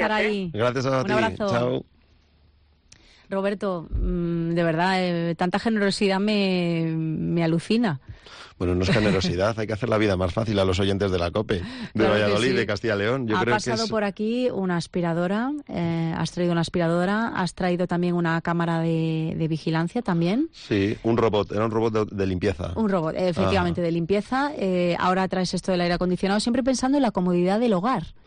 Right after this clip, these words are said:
Speaker 1: Y sobre todo
Speaker 3: Sí.
Speaker 1: la seguridad también.
Speaker 3: Bueno, eh, lo, eh, en,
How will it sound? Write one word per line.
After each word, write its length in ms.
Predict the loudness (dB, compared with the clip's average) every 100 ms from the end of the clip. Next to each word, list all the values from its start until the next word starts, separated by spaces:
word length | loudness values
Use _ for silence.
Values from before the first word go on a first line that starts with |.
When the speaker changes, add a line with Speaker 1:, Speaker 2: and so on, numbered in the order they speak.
| -20 -10 -2
Speaker 1:
Y 80 | 0
sobre 120 | 2
todo 80 | 4
Speaker 3:
Sí. 60 | 4
Speaker 1:
la 60 |
seguridad 640 | 2 0 0 0 0 0
también. 320 | -2 -4 -2 0
Speaker 3:
Bueno, 300 | 0 0 2
eh, 460 | 2 2 2 0 -2
lo, 460 | -2 -2 -2 -6 -14 -16 -8
eh, 140 | -6 -2
en, 180 | 0